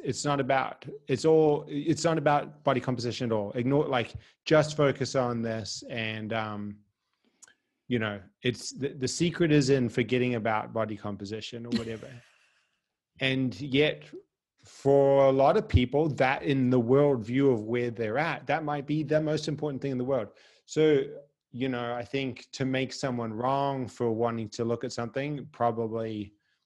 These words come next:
Speaker 1: I don't know, it's a big conversation, but I think one of the things that pops up for me is, um, other,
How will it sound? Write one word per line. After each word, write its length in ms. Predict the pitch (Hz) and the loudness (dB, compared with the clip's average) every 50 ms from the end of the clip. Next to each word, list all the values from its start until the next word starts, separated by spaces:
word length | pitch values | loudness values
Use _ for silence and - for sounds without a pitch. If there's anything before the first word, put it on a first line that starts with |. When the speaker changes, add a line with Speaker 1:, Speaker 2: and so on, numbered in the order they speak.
| _ _ _ | _ _ _
Speaker 1:
I 140 | 139 131 135 | 0 0 2
don't 160 | 123 120 117 | 2 0 0
know, 100 | 117 113 | 0 -2
it's 160 | 113 113 - | -2 -2 -2
a 40 | 139 | -2
big 200 | 113 143 139 - | 0 0 0 0
conversation, 800 | - - 127 123 117 113 - - 117 117 113 - 147 156 170 156 | 0 -2 -2 -2 -2 -4 -2 0 0 0 0 -2 -4 -4 -4 -2
but 240 | 117 117 117 113 - | 0 0 0 0 -2
I 100 | 120 110 | -6 -10
think 300 | - - 123 123 117 - | -6 -4 -4 -4 -4 -2
one 160 | 127 123 117 | -2 -2 -2
of 80 | 117 104 | -2 -4
the 120 | 104 104 | -4 -6
things 280 | 98 - 120 113 110 104 | -6 -6 -6 -6 -6 -6
that 120 | 123 117 - | -8 -12 -10
pops 300 | - 120 110 101 - - | -10 -10 -10 -8 -10 -12
up 120 | 117 - | -12 -12
for 140 | - - 113 | -12 -10 -10
me 220 | 107 110 110 113 | -8 -8 -6 -6
is, 120 | 113 104 101 101 98 101 _ _ _ _ _ _ _ _ _ _ _ _ | -6 -6 -8 -10 -14 -16 _ _ _ _ _ _ _ _ _ _ _ _
um, 480 | 180 123 117 113 113 107 107 107 117 - - _ _ _ _ _ _ _ _ _ _ _ _ _ - _ _ _ _ _ _ - | -4 -2 0 0 -2 -4 -6 -8 -10 -14 -18 _ _ _ _ _ _ _ _ _ _ _ _ _ -20 _ _ _ _ _ _ -6
other, 400 | 123 120 123 135 127 127 127 | -4 -2 0 2 2 2 0